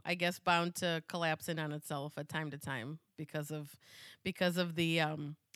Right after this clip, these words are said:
the premise. Anyway, enough about that. Uh,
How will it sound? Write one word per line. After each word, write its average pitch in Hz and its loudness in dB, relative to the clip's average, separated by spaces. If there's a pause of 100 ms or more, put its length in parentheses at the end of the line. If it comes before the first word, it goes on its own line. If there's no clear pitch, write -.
(240)
the 165 -2
premise. 151 0 (360)
Anyway, 170 4 (300)
enough 214 2
about 190 4
that. 247 6 (180)
Uh, 180 8